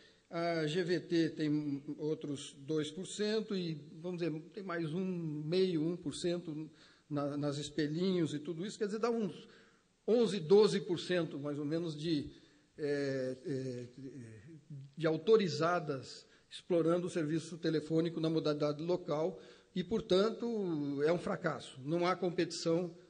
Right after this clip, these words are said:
no serviço telefônico modalidade local. E pra, pra isso, próximo slide, por favor, pra isso a gente tem que olhar com muita, é, é, fazer uma análise um pouquinho mais segmentada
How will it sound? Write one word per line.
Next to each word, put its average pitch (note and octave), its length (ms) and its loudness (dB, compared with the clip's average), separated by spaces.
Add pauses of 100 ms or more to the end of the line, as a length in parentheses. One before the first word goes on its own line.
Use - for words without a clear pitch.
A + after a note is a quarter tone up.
(120)
no D3+ 80 0
serviço D3 880 -2 (260)
telefônico D#3 880 0
modalidade D3 540 0
local. D#3+ 460 0 (440)
E A#3+ 120 -2
pra, A#3+ 300 2
pra A3 220 6
isso, A3 340 0 (220)
próximo D3+ 640 2
slide, D3 420 -4
por - 100 -20
favor, D#3+ 420 -2 (460)
pra A3+ 140 6
isso B3 160 4
a B3+ 40 2
gente A#3+ 220 0
tem B3 160 0
que A#3+ 100 0
olhar G3+ 360 4
com G#3+ 140 -4
muita, G#3 420 2 (1200)
é, - 60 -6
é, G3+ 640 -2
fazer C#4 220 -2
uma C#4+ 140 2
análise A3+ 300 4
um A3+ 60 0
pouquinho A3+ 320 0
mais A3 160 4
segmentada E3+ 960 0